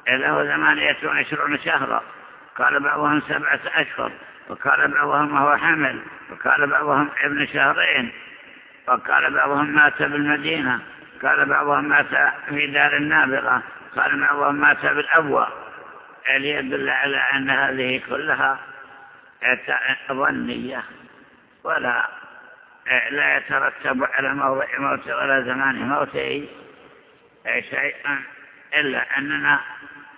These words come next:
نتحقق بأنه مات وهو صلى الله عليه وسلم صغير،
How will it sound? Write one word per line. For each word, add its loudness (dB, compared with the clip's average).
نتحقق 0
بأنه 0
مات 2
وهو 4
صلى -6
الله -2
عليه 4
وسلم -2
صغير، -6